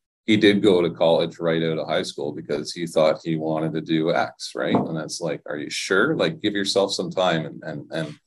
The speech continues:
go out and experience something and, and figure it out," right? Because it's also that weird time in your life where, where, you know, a lot's going on,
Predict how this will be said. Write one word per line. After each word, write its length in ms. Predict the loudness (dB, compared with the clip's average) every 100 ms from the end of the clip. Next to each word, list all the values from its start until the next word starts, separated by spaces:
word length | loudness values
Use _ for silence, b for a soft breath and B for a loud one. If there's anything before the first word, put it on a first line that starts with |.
| _ _ _ 2
go 220 | 4 4
out 120 | 2 -4
and 100 | -6
experience 560 | -2 -2 0 -2 -4
something 440 | -4 -4 -4 -8 -8
and, 200 | -12 -14
and 200 | -14 -10
figure 360 | -4 -2 0 0
it 80 | 0
out," 240 | -2 -2
right? 320 | -2 -2 -6
Because 560 | -2 -2 -2 -10 -20 _
it's 100 | 4
also 280 | 6 6 6
that 180 | 6 6
weird 220 | 4 2
time 180 | 2 2
in 60 |
your 160 | 2 2
life 240 | -2 -4 -2
where, 300 | 0 0 -2
where, 420 | 0 0 0 -2 _ _ _ _ _ _ -4
you 120 | 0
know, 340 | 2 2 -2 -12 _ _ _ _ _ _ _ _ _ _ _ _ 2
a 40 |
lot's 260 | 4 4 4
going 260 | 4 6
on, 340 | 4 0 -4